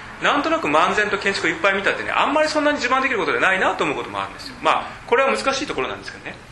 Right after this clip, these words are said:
だけども、まあ、あの、総じて、あの、いろんなところに行って、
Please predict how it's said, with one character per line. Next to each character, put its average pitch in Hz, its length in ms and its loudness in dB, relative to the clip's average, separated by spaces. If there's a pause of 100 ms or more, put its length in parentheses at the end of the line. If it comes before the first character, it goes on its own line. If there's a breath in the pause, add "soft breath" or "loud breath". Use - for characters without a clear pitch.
(380 loud breath)
だ 254 100 0
け 247 80 0
ど 156 80 -2
も、 160 500 2
ま 196 240 2
あ、 202 140 2 (220)
あ - 200 2
の、 131 80 -4
総 302 240 -2
じ - 120 -10
て、 196 460 0 (120)
あ 117 120 2
の、 113 320 -6
い 120 60 -10
ろ 151 120 0
ん 170 80 -2
な 170 180 4
と 165 80 -6
こ 180 80 -2
ろ 170 80 0
に 113 80 -4
行 101 40 -10
っ - 40 -16
て、 107 100 -12